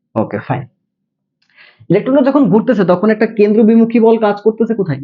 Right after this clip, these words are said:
এদিক বরাবর। আর আকর্ষণ বল কাজ করতেছে কোথায়? নিউক্লিয়াস বরাবর, তাই না? এখন simply চিন্তা করো যে আমি যদি বাহ্যিকভাবে কোনো বল প্রয়োগ না করি, কোনো তাপ, চাপ বা কোনো ম্যাগনেটিক ফিল্ডের ভিতরে পরমাণুটাকে যদি না নিই, তাহলে কি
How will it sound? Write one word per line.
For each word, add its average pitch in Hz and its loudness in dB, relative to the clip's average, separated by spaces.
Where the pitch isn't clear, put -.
এদিক 170 -2
বরাবর। 170 -2
আর 143 2
আকর্ষণ 294 2
বল 269 4
কাজ 226 -2
করতেছে 214 -2
কোথায়? 143 0
নিউক্লিয়াস 170 0
বরাবর, 180 -2
তাই 240 -6
না? 330 -14
এখন 254 4
simply 285 2
চিন্তা 285 4
করো 180 0
যে 165 2
আমি 180 2
যদি 254 2
বাহ্যিকভাবে 190 0
কোনো 180 0
বল 180 4
প্রয়োগ 185 0
না 139 0
করি, 143 2
কোনো 151 2
তাপ, 160 2
চাপ 151 0
বা 143 2
কোনো 247 -2
ম্যাগনেটিক 190 0
ফিল্ডের 180 2
ভিতরে 175 0
পরমাণুটাকে 156 2
যদি 170 2
না 139 2
নিই, 156 2
তাহলে 185 2
কি 214 0